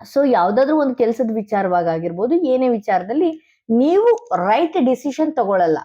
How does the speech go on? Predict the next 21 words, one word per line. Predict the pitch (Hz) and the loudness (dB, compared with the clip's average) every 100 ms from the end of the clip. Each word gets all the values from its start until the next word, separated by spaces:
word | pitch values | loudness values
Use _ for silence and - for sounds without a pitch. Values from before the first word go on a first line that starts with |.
| - | -8
but | 220 311 | -6 0
ಆದ್ರೆ | 247 254 320 | 2 2 0
ಡಿಸಿಷನ್ | 262 254 311 359 330 | -2 -2 -2 -2 -2
ತಗೊಂಡ್ರೆ | 311 302 311 262 339 - _ _ 190 | -2 -2 -2 -2 -4 -10 _ _ -2
ಜಯ | 233 269 330 | 2 4 4
ನಿಮ್ದೆ, | 285 247 233 208 - _ _ - | 2 2 2 0 -4 _ _ -4
ನಿಮ್ಗೆ | 226 285 359 | 0 2 2
ಒಳ್ಳೇದಾಗೋದು, | 339 240 220 196 185 175 170 156 _ | 4 4 4 2 0 0 -4 -10 _
ನಿಮ್ಗೆ, | 226 262 285 381 440 427 _ _ - | -2 0 0 0 0 -2 _ _ -6
ಆ, | |
ಪಾಸಿಟಿವ್, | 208 254 262 269 320 320 349 - - _ - | -4 2 2 4 0 2 0 0 -6 _ -2
ಆ, | 226 | 0
ಬರೋದು, | 208 240 240 320 | 2 2 4 2
ನಿಮ್ಗೆ | 285 277 294 | 0 2 0
ವಿಕ್ಟರಿ | 214 220 - 339 339 | 0 -2 -6 -2 -2
ಸಿಗೋದು | 320 247 233 208 | 0 2 2 2
ಅಂತ | 202 196 | 0 -2
ಹೇಳಿ | 185 170 170 190 | 0 0 0 -2
ತೋರಿಸ್ತಾ | 196 175 170 165 165 | -2 0 -2 -2 -2
ಇದೆ. | 160 160 - _ _ - | -2 -2 -8 _ _ -2
ಯಾರೆಲ್ಲ | 233 240 277 311 | 2 2 2 0